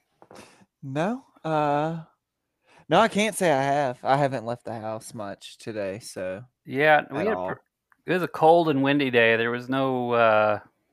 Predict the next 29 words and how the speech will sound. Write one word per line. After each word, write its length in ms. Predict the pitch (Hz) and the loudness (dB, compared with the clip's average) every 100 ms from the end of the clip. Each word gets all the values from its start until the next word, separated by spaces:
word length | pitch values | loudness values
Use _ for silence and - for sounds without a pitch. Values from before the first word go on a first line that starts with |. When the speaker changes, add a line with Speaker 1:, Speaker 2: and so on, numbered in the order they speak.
| _ - | _ -8
Speaker 2:
no 120 | 143 | -8
precipitation 1160 | - 123 - 135 - 110 - 127 120 113 117 110 _ _ _ | -6 -10 -4 -4 -4 -8 -4 -4 -4 -10 -12 -16 _ _ _
to, 260 | - 120 113 | -10 -8 -4
uh, 180 | 113 104 | -2 -2
speak 420 | - - 131 - | -6 -6 -4 -2
of 300 | 120 113 107 _ _ _ _ _ _ _ | -2 -2 -4 _ _ _ _ _ _ _
to 80 | - | -14
generate 480 | 120 117 113 113 110 | -4 0 2 0 -2
these 180 | 113 110 | -8 -4
rainbows. 640 | 113 113 117 113 110 104 _ _ - - - | -2 0 0 0 -2 -6 _ _ -20 -20 -10
Speaker 1:
Right. 300 | 120 107 104 - _ _ _ - | -4 -4 -6 -10 _ _ _ 0
Speaker 2:
Um, 560 | 131 127 123 123 123 - _ - | 4 6 6 6 4 -2 _ -12
how 120 | 127 151 | -2 -2
you 120 | 190 | 0
making 280 | 190 175 170 | -2 2 4
on 100 | 160 | 6
with 80 | 156 | 6
all 80 | |
these 140 | 147 131 | 4 0
tornadoes 680 | - 156 139 156 147 113 - | -2 2 2 4 4 2 -2
tearing 400 | 131 131 127 117 | 0 2 2 -2
through 320 | 131 131 123 | -4 -4 -4
the 80 | 113 | -6
Midwest? 680 | 123 117 123 120 - - - - _ _ _ _ _ - | -6 -2 2 0 0 -16 -20 -20 _ _ _ _ _ -12
Speaker 1:
Fuck. 260 | - - - - - - | -8 -6 -8 -10 -8 -4
Uh, 360 | 143 143 139 131 | -2 2 2 2
what 260 | 135 143 139 | 0 0 2
was 280 | 139 139 135 | 2 0 0
it? 200 | 127 | 0